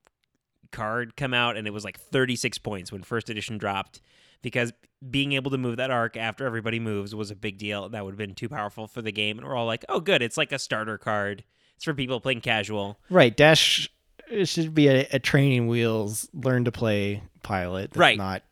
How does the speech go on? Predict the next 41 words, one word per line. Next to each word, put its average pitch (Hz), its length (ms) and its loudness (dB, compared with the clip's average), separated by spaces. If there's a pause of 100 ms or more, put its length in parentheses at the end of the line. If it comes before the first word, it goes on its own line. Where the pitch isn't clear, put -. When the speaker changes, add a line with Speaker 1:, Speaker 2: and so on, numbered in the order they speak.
(160)
Speaker 2:
ever 101 280 -2
competitive. 92 600 -4
Speaker 1:
Yeah, 165 180 8
Speaker 2:
Yeah. 117 80 4
Speaker 1:
not 131 140 2
competitive. 113 380 -2
Speaker 2:
That's 135 100 0
Speaker 1:
And 147 120 8
Speaker 2:
the, 156 60 8
Speaker 1:
then 151 80 -4
Speaker 2:
that's, 180 260 10
like, 233 220 10 (280)
honestly 165 420 8
the 139 140 6
only 131 180 4
place 101 260 0
for 101 120 -12
that 92 140 -4
kind 101 160 -4
of 90 60 -6
ability. 85 500 -10 (1600)
Speaker 1:
Um, 139 380 2 (100)
so - 300 2
we'll 202 220 4
see 107 400 2
if 104 120 0
eighty-five, 110 540 -2
again, 113 380 0
like 151 180 -6
you're 139 80 -4
saying, 98 220 -6
John, 101 120 -2
it, 107 220 -6
it 165 140 -2
is 180 120 -2
ninety-nine 131 1160 -2
for 110 640 -4 (120)
Dash 104 440 -2
with 107 160 -8
the 104 80 -10
title, 107 400 -4